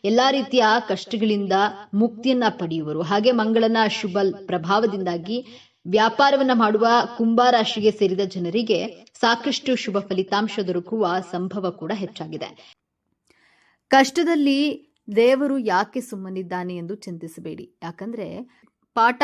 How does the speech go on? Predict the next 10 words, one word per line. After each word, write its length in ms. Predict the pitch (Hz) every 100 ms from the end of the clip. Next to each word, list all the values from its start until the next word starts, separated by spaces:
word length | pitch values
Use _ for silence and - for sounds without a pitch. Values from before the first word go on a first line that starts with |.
| 294
ಕಲಿಸಿದಂತೆ 720 | 269 233 226 226 208 190 233
ಅಂತಹ 360 | 220 190 196 202
ಶಿಕ್ಷಕರು 560 | 190 190 - 190 190
ಕೂಡ 240 | 180 170 165 175 269 311 _ _
ಪರೀಕ್ಷಾ 560 | - 226 247 - 302 285
ಕೊಠಡಿಯಲ್ಲಿ 720 | 294 220 - 196 185 170 185
ಸುಮ್ಮನೆ 640 | 214 214 220 240 240 196
ಕೂತ್ಕೊಂಡಿರ್ತಾರೆ. 800 | 185 185 175 - 185 170 165 170
ಹಾಗೆ 340 | - 175 175 233
ಶನಿದೇವ 540 | 233 175 165 175 180